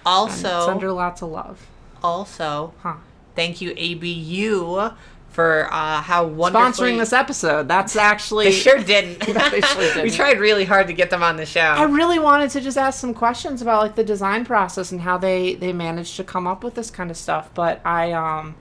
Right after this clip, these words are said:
Speaker 2: I think that this was a lot more fun just going through and really
Speaker 1: Mm-hmm.
Speaker 2: deconstructing the, the diaper experience.
Speaker 1: That's true. But really, thank you, B U, for how excellently you've handled this, for, for paving the path forward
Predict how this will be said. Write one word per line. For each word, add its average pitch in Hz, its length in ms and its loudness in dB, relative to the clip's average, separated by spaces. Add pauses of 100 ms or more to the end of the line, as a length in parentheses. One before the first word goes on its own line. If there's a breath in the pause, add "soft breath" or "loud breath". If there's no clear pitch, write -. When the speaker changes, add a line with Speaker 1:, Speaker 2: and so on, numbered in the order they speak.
(280 loud breath)
Speaker 2:
I 185 80 -4
think 240 220 -2
that 247 180 2
this 190 220 0
was 180 140 -2
a 175 60 -2
lot 160 220 4
more 160 200 -2
fun 151 420 -2
just 151 220 -14
going 156 320 -6
through 147 280 -4
and 147 120 -4
really 147 180 -4
Speaker 1:
Mm-hmm. 147 300 -10
Speaker 2:
deconstructing 143 600 -12 (280)
the, - 80 -16
the 156 40 -14
diaper 143 680 -8 (100)
experience. 139 840 -12
Speaker 1:
That's 139 200 -10
true. 190 240 -4 (320 loud breath)
But 170 160 0
really, 156 340 2
thank 175 200 -6
you, 175 100 -4
B 165 220 -2
U, 160 60 -6
for 156 240 -2
how 143 280 0 (100)
excellently 170 440 -6
you've 151 140 -8
handled 151 360 -6
this, 151 260 -2
for, 143 380 -2
for 139 380 -4 (540)
paving 185 440 -2
the 175 80 -8
path 175 320 0
forward 170 480 0